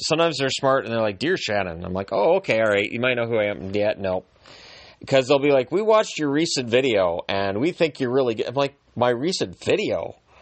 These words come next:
Wow, that one, huh? Is there a specific?" "Nah, all right, that's fine. Sure, yeah, okay."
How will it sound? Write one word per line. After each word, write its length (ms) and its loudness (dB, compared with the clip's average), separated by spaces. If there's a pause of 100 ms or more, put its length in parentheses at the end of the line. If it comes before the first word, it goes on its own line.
(500)
Wow, 640 2
that 220 4
one, 180 0
huh? 360 0 (640)
Is 220 -2
there 220 2
a 60 -2
specific?" 640 -4
"Nah, 280 2 (200)
all 80 -6
right, 320 0
that's 220 -2
fine. 380 2
Sure, 460 -2
yeah, 160 0
okay." 320 -2